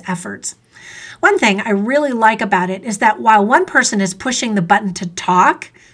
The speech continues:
no one else can butt in. <laughs> Everyone involved in the conversation has to actually listen.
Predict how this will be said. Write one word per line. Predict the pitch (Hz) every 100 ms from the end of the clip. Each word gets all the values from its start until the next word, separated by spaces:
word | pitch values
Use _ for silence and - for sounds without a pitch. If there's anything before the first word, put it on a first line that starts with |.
| _ 220
no | 208 269
one | 370 254
else | 220 -
can | - 185
butt | 165 180
in. | 254 349 226 - - -
<laughs> | - - - - - - - - - - - -
Everyone | 262 302 269 254
involved | 226 202 214 214
in |
the | 208
conversation | 196 202 202 196 269 302 294
has | 208 214
to | 240 220
actually | 220 - 233 214
listen. | 208 226 381 392 185 165